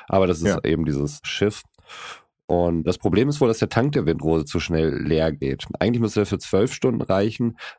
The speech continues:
Speaker 1: reicht aber immer nur so von zehn bis elf Stunden. Und, äh, irgendwas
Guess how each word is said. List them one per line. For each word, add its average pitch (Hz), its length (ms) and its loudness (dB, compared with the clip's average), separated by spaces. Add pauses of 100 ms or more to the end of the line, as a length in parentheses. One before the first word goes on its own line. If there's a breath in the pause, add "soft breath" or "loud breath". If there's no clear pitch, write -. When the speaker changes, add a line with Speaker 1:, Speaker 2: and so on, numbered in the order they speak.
Speaker 1:
reicht 107 300 2
aber 92 200 2
immer 101 160 2
nur 98 100 2
so 98 80 2
von 95 240 -2
zehn 104 260 0
bis 104 140 0
elf 104 300 2
Stunden. - 420 -4 (460 loud breath)
Und, 76 380 -2
äh, 76 200 2
irgendwas 95 540 2